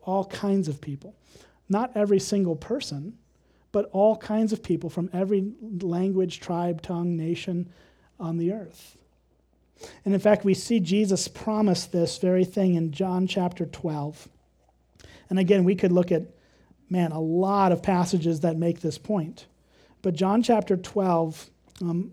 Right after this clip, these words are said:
verse thirty-two, is probably the clearest that I'll take us to today. And I think it, it's helpful because in the context, Jesus is talking about his, his death on the cross.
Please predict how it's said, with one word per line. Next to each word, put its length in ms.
verse 280
thirty-two, 720
is 160
probably 540
the 100
clearest 600
that 120
I'll 320
take 220
us 140
to 120
today. 220
And 120
I 80
think 220
it, 160
it's 280
helpful 380
because 380
in 200
the 80
context, 680
Jesus 280
is 120
talking 440
about 240
his, 320
his 260
death 340
on 120
the 60
cross. 680